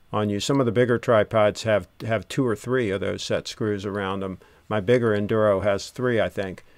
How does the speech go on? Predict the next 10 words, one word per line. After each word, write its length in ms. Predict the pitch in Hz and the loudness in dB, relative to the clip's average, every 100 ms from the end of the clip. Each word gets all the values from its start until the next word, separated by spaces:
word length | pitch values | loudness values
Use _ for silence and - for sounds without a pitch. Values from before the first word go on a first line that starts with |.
| _ _ _ | _ _ _
uh, 220 | - 98 98 | -6 -2 0
but 220 | 107 - | -2 0
this 220 | 131 - | -2 0
is 120 | 120 | -4
gonna 200 | - 107 | -2 -2
be 140 | 95 95 | -2 -6
fine. 380 | - 101 95 | -2 -2 -2
It's 240 | 95 98 - | -4 -6 -6
not 300 | 104 98 - | -4 -4 -4
gonna, 460 | 107 104 98 92 | -4 -2 -4 -6